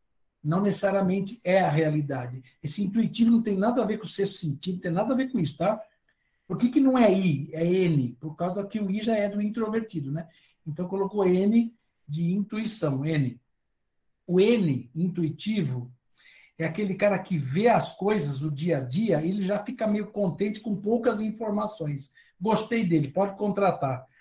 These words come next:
O S, o S, se escutar isso em cinco minutos de reunião, o N fala, "Pelas perguntas aí já gostei dele, pode contratar." O N, que tá na mesma reunião, fica pé da vida.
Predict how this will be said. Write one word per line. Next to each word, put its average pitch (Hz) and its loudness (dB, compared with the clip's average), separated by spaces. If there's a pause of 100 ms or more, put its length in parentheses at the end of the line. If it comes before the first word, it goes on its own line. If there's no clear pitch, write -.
(300)
O 208 6
S, 208 8 (220)
o 180 6
S, - 4 (300)
se - 0
escutar 190 4
isso 220 2
em 151 2
cinco 277 4
minutos 226 4
de 202 0
reunião, 175 2 (440)
o 185 4
N 214 6
fala, 147 0
"Pelas 180 -2
perguntas 190 -2
aí 185 0
já 190 -2
gostei 180 -4
dele, 139 -2
pode 180 -2
contratar." 170 -4
O 190 6
N, 233 8
que - -8
tá 180 0
na 175 0
mesma 220 0
reunião, 185 -4 (520)
fica 208 0
pé 220 2
da 277 2
vida. 196 -4